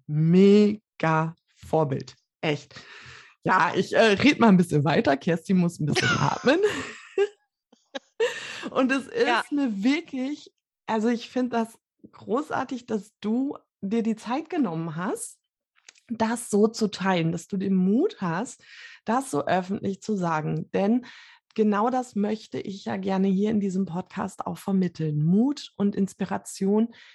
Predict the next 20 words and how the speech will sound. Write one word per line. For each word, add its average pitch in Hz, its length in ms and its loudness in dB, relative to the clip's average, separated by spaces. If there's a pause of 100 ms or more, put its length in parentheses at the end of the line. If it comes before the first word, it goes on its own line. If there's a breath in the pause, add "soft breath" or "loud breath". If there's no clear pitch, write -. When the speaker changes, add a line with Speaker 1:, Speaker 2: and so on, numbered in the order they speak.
Speaker 1:
vielleicht 233 500 0
doch 240 160 -4
etwas 196 420 -8
zu - 120 -6
ändern, 156 520 -4
vielleicht 226 600 2
doch 233 180 2
aus 202 280 -4
dem 180 200 -2
Jammern 165 300 -2
rauszugehen. 156 680 -6 (340 loud breath)
Und 302 240 6
vor - 200 2
allem, 208 300 8
dass 196 300 -2 (100)
wir 202 320 2
erkennen, 240 920 4 (720 soft breath)
dass 208 260 0
wir 233 140 4
unsere, 202 520 2